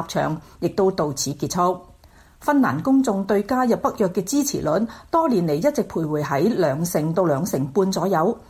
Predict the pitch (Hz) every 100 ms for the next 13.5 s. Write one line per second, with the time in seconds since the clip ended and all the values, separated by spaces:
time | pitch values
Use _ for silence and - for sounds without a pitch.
0 | - - - 226 254 339 359 240 226 233
1 | 233 311 269 139 170 190 165 165 160 160
2 | 165 - - 220 214 175 156 160 311 294
3 | - - 285 294 285 294 277 160 151 160
4 | 190 160 156 170 - - 330 202 196 185
5 | 214 156 - 220 226 247 226 226 226 185
6 | 185 190 185 262 240 156 160 175 - -
7 | 143 170 170 - 151 185 190 214 202 208
8 | - - - 139 165 - 165 165 151 196
9 | 233 - 240 233 170 160 156 165 165 208
10 | - 349 349 214 208 262 240 185 - 226
11 | 196 190 185 - 139 160 160 170 160 160
12 | - - - 175 175 220 254 254 262 196
13 | 185 202 160 160